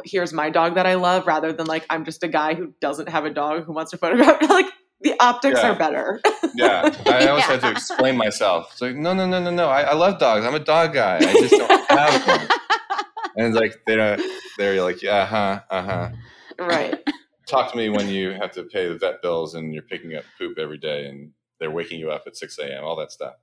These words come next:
Speaker 3: Yeah. <laughs> And Isabel, what, tell me about Simon.
Speaker 1: Um, Simon. So I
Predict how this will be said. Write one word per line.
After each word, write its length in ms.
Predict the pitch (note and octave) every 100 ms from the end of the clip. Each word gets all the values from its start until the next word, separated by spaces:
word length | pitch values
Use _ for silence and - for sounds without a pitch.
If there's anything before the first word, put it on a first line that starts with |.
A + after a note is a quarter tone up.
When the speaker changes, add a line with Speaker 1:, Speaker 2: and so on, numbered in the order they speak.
| _ _ _ -
Speaker 3:
Yeah. 340 | G#3 F#3+ - D4
<laughs> 40 | F#4 - F4+ - B4+ A#4+ - F5+ - G#5 - _ _ _ _ _ _ _ -
And 800 | F4 F4+ D#4 - - D4+ C#4 A3+
Isabel, 420 | A3+ A3 G#3 G3+
what, 220 | G#3 -
tell 160 | A3 A3
me 100 | A3+
about 280 | A3 G3+ -
Simon. 600 | F#3 F3+ F#3+ C#3+ F3+ G3 - - - _ D4 - _ - _ _ _ _ _ _ -
Speaker 1:
Um, 520 | G#3 G#3+ G#3+ G#3 G#3 G#3
Simon. 1160 | - - - A3 G#3 A3+ B3+ E3 D3+ D3+ F#3 G3 - _
So 240 | - A#3+ -
I 600 | G3 G3+ G#3+ A#3 B3